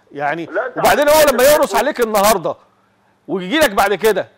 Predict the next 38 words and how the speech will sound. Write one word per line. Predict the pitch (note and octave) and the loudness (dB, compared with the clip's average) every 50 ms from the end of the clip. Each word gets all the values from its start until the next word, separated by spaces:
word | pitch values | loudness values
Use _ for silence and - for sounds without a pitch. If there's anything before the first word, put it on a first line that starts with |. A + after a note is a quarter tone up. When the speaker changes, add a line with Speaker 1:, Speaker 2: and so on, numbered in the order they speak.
| _ _ - | _ _ -10
Speaker 1:
وما | F3+ F3 F#3 G3+ | -8 -6 -4 -2
يلاقكش | G3 G#3+ B3+ C#4+ - - - | -2 -2 -2 -4 -4 -2 -2
عارف | A#3 G3+ B3 C4 G#3+ - | 0 0 0 0 -2 -2
تربي | - G#3 G#3+ A#3+ F#3+ D#3+ F3+ G#3+ G#3 | -2 0 0 0 0 -2 -2 -2 0
ولا، | G3+ F#3+ F#3 F#3 F3+ F3+ | 2 2 2 2 2 2
وخلاص | G#3 G3 - - A3 D4 C#4+ - | 0 -2 -2 0 0 0 0 -2
أنت | C4 A3 - | -4 -4 -2
لو | G#3+ G#3 | -2 -2
خسرت | - - F#3 - C4+ C#4 - B3+ | -4 -4 -4 -4 -4 -4 -6 -10
مش | A3 - A#3 | -12 -10 -10
هتربي | G#3+ - C#4 C#4 C4 B3 | -6 -4 -4 -4 -4 -4
تاني. | G3 B3 B3 A#3 G3+ D#3+ C#3+ | -2 -2 -2 -2 -4 -8 -12
Speaker 2:
ما | D#3+ | -12
يهموش | E3 E3+ D#3+ E3+ F3 F3 F3 F#3+ F#3+ D#3+ D#3 | -12 -12 -12 -14 -14 -12 -8 -8 -10 -10 -10
بقى. | D3 D3 G3 G3 - F3+ E3 E3 | -8 -8 -8 -6 -6 -6 -2 2
Speaker 1:
هيشتري | A#3+ B3+ A3+ - D4 D4+ D#4+ | 2 2 2 0 -2 -2 -2
Speaker 2:
هو | |
Speaker 1:
من | C#4+ C4+ | -2 -2
Speaker 2:
يقول | B3+ A#3 | -4 -4
لك | B3 D4 | -4 -4
Speaker 1:
مين؟ | D4 C#4 | -4 -4
Speaker 2:
أنا، | G#3+ E3 D3+ | -6 -6 -6
Speaker 1:
يعني | D#3+ E3 F#3 G3 | -6 -4 -2 0
هو | A3 C#4+ C4+ A3+ | 2 2 2 2
هيشتري | A3+ G3+ F3+ F#3+ C4 C4+ | 0 -2 -2 -4 -4 -4
Speaker 2:
هو | A#3+ | -4
Speaker 1:
من | |
Speaker 2:
يقول | A#3 G#3+ G#3+ | -6 -6 -6
لك | A#3+ | -6
أنا | B3+ | -8
Speaker 1:
مين؟ | A3+ E3 | -8 -10
Speaker 2:
في | - | -10
الوقت | D#3 E3 E3+ - - - | -8 -10 -10 -10 -12 -16
الحالي | C#3+ - - - D#3 D#3+ D#3 C#3+ C#3 C3 | -16 -14 -8 -6 -6 -6 -6 -6 -10 -14
دلوقتي، | A#2+ C3 C3 C#3 C#3 - E3+ | -14 -12 -14 -14 -14 -10 -10
يعني | E3 F3+ G3 | -10 -10 -10
أنا | F#3+ F3+ D3 | -12 -12 -12
حضرتك | - D#3 D#3 D3+ D#3+ D#3+ - D3 - | -12 -12 -12 -12 -12 -12 -12 -14 -14